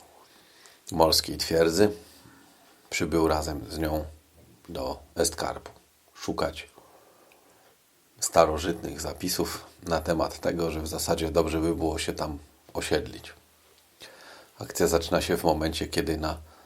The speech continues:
panią Unę z Morskiej Twierdzy spadł wielki kawał skały i Tarlach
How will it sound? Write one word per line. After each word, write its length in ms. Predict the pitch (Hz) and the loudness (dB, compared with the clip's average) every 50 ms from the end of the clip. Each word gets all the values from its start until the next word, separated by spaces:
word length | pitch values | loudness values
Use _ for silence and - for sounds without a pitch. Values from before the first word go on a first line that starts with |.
| - - - - - _ _ _ - | -20 -20 -20 -20 -20 _ _ _ -4
panią 420 | 80 78 78 78 80 80 78 78 78 - - - - | -2 -2 0 2 0 0 0 -2 -6 -10 -16 -12 -6
Unę 380 | - 85 85 87 85 85 82 80 - - - - - - - - - - - - _ _ _ _ - _ _ - _ - - - - - - _ _ | -4 -2 0 2 4 2 2 0 -2 -10 -18 -20 -20 -20 -20 -20 -20 -20 -20 -20 _ _ _ _ -20 _ _ -20 _ -20 -20 -20 -20 -20 -20 _ _
z 100 | - - | -12 -2
Morskiej 420 | 87 82 80 78 78 - - 73 69 | 2 2 4 4 2 -2 -4 -6 -8
Twierdzy 420 | - - 80 80 80 78 76 78 76 78 85 | -4 -2 0 0 0 0 -2 -4 -8 -8 -6
spadł 360 | - - - - 80 78 80 | -6 -4 0 2 2 2 2
wielki 340 | 78 85 82 80 80 - - | 2 2 2 2 0 -4 -4
kawał 340 | - - 76 73 73 73 71 | -2 0 0 0 -2 -6 -6
skały 520 | - - - - - 82 82 85 87 90 - - - - _ _ _ - - - - - - - | -4 -2 0 0 2 2 2 0 0 -2 -6 -10 -20 -20 _ _ _ -20 -20 -20 -20 -20 -20 -14
i 320 | 117 92 85 80 80 78 78 - - - - - - - - - _ _ - | -8 -4 -4 -4 -4 -6 -8 -14 -18 -20 -20 -20 -20 -20 -20 -20 _ _ -8
Tarlach 600 | - 82 80 - - - 80 - - - - - | -2 2 2 4 4 4 4 2 2 -2 -8 -12